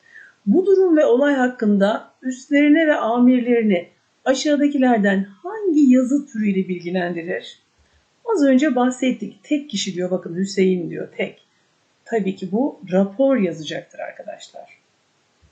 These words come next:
Otuz beşinci soru. Alışveriş merkezinde, A V M'de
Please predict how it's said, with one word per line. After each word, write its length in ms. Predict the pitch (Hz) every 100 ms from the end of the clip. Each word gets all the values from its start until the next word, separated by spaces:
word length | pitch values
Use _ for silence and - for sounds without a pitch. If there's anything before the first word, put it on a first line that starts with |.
| _ _ _ _ -
Otuz 300 | 269 254 202
beşinci 380 | 214 202 185 180
soru. 420 | - 175 226 254 - _ _ -
Alışveriş 600 | 247 349 - 359 381 392
merkezinde, 800 | 285 247 247 233 202 208 185 175
A 300 | 180 220 214
V 160 | 214 208
M'de 500 | 196 180 180 -